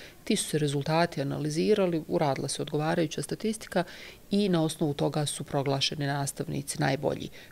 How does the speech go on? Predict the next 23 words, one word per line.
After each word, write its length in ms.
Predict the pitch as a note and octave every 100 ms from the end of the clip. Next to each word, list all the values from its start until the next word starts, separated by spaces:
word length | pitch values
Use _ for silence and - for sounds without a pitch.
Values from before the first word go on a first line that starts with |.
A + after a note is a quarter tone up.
| -
prve, 320 | D#3+ D3+ C#3+
druge, 340 | C#3+ D3 C#3 D3
treće 460 | - C#3+ - C#3+ - - - -
godine 360 | D#3 C#3+ D3+ E3+
studija. 480 | - G3 A3+ A3+
Mi 120 | G3 G3+
smo 160 | F3
u 40 | D#3+
trenutku 440 | D3+ D#3 E3+ G3
kad 140 | E3+
je 60 | D#3
to 160 | D3+ C#3
bilo 220 | D3 C#3+
moguće 580 | D3+ F#3+ G3 F#3 - E3+ - - -
imali 280 | D#3 D3+ C#3+
čak 220 | D#3+ D3
i 40 |
odgovarajuće 580 | C#3+ C3+ D3 D3+ D3 -
nagrade 460 | C#3+ D3 C#3+ C#3 E3
za 140 | -
te 180 | - C3
nastavnike, 840 | C#3 D3+ E3+ F#3 F3 D#3+ D#3 D3+ - - -
kao, 280 | - C#3 C3